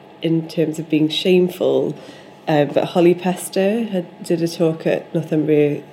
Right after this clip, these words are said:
uh, a few years ago, um, that was part of a poetry conference, and she, she definitely talked about this kind of, that the poets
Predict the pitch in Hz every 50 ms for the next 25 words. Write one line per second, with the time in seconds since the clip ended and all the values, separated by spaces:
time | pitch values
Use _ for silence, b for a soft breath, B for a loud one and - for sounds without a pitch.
0 | - - - - 165 151 147 147 139 139 - - - - - - - 160 151 147
1 | 151 147 151 147 - 151 147 139 135 131 135 131 127 131 B B B B B B
2 | B B - - 151 139 139 135 131 135 135 131 127 - - - - - - -
3 | - - - - 113 110 151 156 - - - - 165 - - 135 147 143 - 156
4 | 139 - - - - 147 135 135 135 127 - - - - 151 - - - 120 120
5 | - - - - 139 139 - 151 147 - - - 156 156 147 139 - 151 147 143
6 | - 151 - 151 - - 151 135 - - 143 139 - - - 151 143 131 131 131
7 | 131 B B B B B B B B B - - - - - - 156 - - 165
8 | 160 147 135 - - - - - - - -